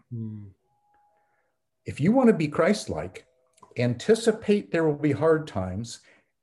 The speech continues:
Speaker 2: anticipate you will forgive, anticipate that you will become like him.
Speaker 1: Mm.
Speaker 2: And you won't go back and start over again, 'cause that is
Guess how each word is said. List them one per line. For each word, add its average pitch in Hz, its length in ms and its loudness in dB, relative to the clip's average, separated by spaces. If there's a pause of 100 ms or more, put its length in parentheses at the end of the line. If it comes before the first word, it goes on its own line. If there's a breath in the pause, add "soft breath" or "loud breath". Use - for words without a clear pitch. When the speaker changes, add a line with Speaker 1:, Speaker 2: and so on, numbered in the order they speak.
(100)
Speaker 2:
anticipate 147 1040 -4
you 143 180 -4
will 139 160 0
forgive, 110 720 -2 (360 soft breath)
anticipate - 1120 -4
that 110 160 -8
you 180 80 -2
will 160 160 2
become 135 540 -4
like 143 300 0
him. 208 400 -6 (280)
Speaker 1:
Mm. 113 360 -8
Speaker 2:
And 139 180 0
you 131 140 0
won't 135 320 0
go 131 140 2
back 139 500 -2
and 107 80 -4
start 143 380 2
over 131 420 2
again, 76 440 -12
'cause 104 220 -10
that 143 340 2
is 104 420 2